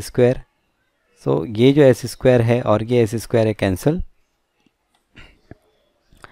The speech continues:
और ये हो गया माइनस वन divide by t, Laplace inverse, ये माइनस को भी बाहर ले लेते हैं, so Laplace inverse यहाँ पर ये हो गया a divide by S square plus A square। So simply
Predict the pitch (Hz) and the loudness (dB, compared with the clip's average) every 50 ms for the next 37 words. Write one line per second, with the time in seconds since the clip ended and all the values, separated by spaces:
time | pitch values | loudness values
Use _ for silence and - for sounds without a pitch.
0 | - - - - _ _ - 107 117 113 117 123 135 131 117 123 123 117 110 107 | -20 -20 -20 -20 _ _ -4 -4 -2 -2 4 6 6 6 6 4 2 2 0 0
1 | 107 113 117 - - 123 117 107 101 101 98 95 92 98 98 95 - _ - 131 | -2 -2 -4 -4 -4 -4 -2 -2 0 0 -2 -2 -2 -4 -6 -6 -6 _ 0 0
2 | 139 165 180 - _ _ _ _ _ _ _ _ _ _ _ _ _ _ _ _ | 0 0 -2 -8 _ _ _ _ _ _ _ _ _ _ _ _ _ _ _ _
3 | - 113 110 107 - 120 123 117 120 113 110 120 135 135 - - - - _ _ | -2 -2 -2 2 4 4 4 4 2 2 4 2 2 2 0 -14 -18 -20 _ _
4 | _ _ _ - 131 127 120 120 117 120 123 - - 143 127 120 113 107 104 104 | _ _ _ -4 0 2 4 4 4 4 2 0 0 0 2 4 6 6 4 4
5 | 113 113 104 107 107 - 151 170 196 - _ _ _ _ _ _ _ - 123 107 | 2 0 0 0 -4 -4 -6 -8 -8 -8 _ _ _ _ _ _ _ -6 0 0
6 | 101 101 - 117 120 117 117 110 110 131 143 - - 117 101 101 98 113 110 110 | 0 2 2 2 2 2 0 0 0 -2 -2 -4 -4 -2 -2 -2 0 -2 -4 -4
7 | 107 107 110 104 98 95 110 - - - 113 110 113 110 107 98 98 95 98 110 | -2 -2 -2 -2 0 -2 -4 -6 -6 -4 -4 -4 -2 0 0 0 0 0 0 -2
8 | 135 160 190 185 _ _ _ _ _ _ _ _ _ _ - 110 110 - - - | -4 -4 -4 -6 _ _ _ _ _ _ _ _ _ _ -2 -2 -2 -2 -4 -14
9 | - - - 123 123 135 - - 117 107 - - 82 78 - - - - - - | -14 -6 -4 -2 -2 -2 -4 -6 -6 -6 -4 -4 -6 -6 -6 -12 -14 -14 -12 -12
10 | - - _ _ _ _ _ _ _ _ _ _ _ _ _ _ _ _ _ _ | -14 -16 _ _ _ _ _ _ _ _ _ _ _ _ _ _ _ _ _ _
11 | _ _ _ _ _ _ _ _ _ _ _ _ _ _ - 113 110 110 104 101 | _ _ _ _ _ _ _ _ _ _ _ _ _ _ -2 0 0 0 0 -2
12 | - - - 127 127 - 156 147 147 | -6 -4 -2 -2 -2 2 2 2 2